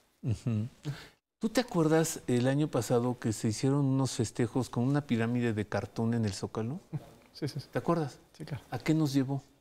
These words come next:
Speaker 2: Realmente a nada.
Speaker 1: ¿No?
Speaker 2: Ujú.
Speaker 1: Eh, ¿cómo entonces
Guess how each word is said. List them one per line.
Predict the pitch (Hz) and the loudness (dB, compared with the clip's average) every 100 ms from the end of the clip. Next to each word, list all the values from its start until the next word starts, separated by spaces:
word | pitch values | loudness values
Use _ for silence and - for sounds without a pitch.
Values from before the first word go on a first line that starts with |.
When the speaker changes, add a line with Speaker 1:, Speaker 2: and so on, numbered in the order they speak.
| _ _ _ _ _ | _ _ _ _ _
Speaker 2:
Realmente | 254 226 170 | -4 -2 0
a | 120 | -2
nada. | 110 110 - | -2 -6 -8
Speaker 1:
¿No? | 135 185 | -2 0
Speaker 2:
Ujú. | 214 - - - 147 127 - - - | -2 -8 -20 -4 -2 -2 -6 -16 -2
Speaker 1:
Eh, | 135 135 139 - | 2 4 2 -2
¿cómo | 208 214 170 127 | 2 4 4 0
entonces | 117 107 120 110 - 101 90 - | -2 -2 -2 -2 0 -4 -4 -8